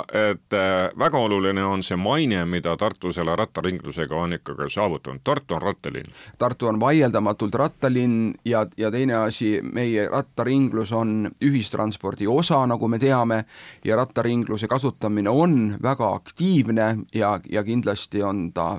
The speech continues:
Speaker 2: väga vajalik.
Speaker 1: Selle teema juurde tuleme saate jooksul tagasi, aga natukene teise mätta pealt võetuna, kuid jätkame küsimustega. Kuidas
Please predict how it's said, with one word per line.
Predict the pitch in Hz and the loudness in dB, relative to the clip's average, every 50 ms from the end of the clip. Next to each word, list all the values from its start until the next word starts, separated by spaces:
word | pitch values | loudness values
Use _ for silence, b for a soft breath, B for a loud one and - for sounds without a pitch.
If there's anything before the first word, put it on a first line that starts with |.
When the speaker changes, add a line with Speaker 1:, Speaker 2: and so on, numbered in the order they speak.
| - | -6
Speaker 2:
väga | - 98 - - - | -6 -6 -6 -4 -4
vajalik. | - - - - - - _ - - - - B B B B B B B B | -4 -4 -6 -8 -10 -14 _ -20 -20 -20 -20 B B B B B B B B
Speaker 1:
Selle | B - 127 117 107 | B -2 0 0 2
teema | 95 139 175 180 156 139 123 | 2 2 2 2 2 2 2
juurde | 120 117 117 117 113 - 117 110 110 107 101 - | 2 2 2 2 0 0 2 2 2 2 0 0
tuleme | - 127 120 113 104 104 | 0 0 0 2 0 0
saate | 107 143 135 120 - - 110 | 0 0 0 0 0 0 0
jooksul | 104 101 90 - - 98 90 | 0 0 0 -2 -2 -2 0
tagasi, | - 165 143 147 113 98 - 110 | 0 0 2 2 0 0 2 0
aga | 101 101 98 104 | 0 2 2 0
natukene | 107 117 123 - 113 98 - 107 95 95 92 | 0 0 0 -2 -4 -4 -2 -2 -2 0 0
teise | 92 123 147 127 120 98 | 0 0 0 0 -2 -2
mätta | 98 113 135 135 - 107 | 0 -2 -2 -2 -4 -4
pealt | 85 80 92 87 85 - | -2 -2 -2 -4 -2 -2
võetuna, | - 160 156 - - - 101 98 95 95 92 87 | -2 -2 -2 -2 -2 -2 -2 0 0 0 -2 0
kuid | 101 98 98 92 82 | 0 0 0 0 0
jätkame | 113 123 143 135 _ - - 110 104 101 101 101 | 0 0 0 -2 _ -6 -4 -2 -2 -2 -2 -2
küsimustega. | 120 143 131 123 95 80 78 78 - - 80 73 - 71 71 - | -2 -2 -2 0 0 0 -2 -4 -4 -4 -4 -4 -2 -2 -4 -2
Kuidas | - 160 185 202 170 165 139 123 117 113 - | 0 0 2 2 2 2 2 2 2 0 0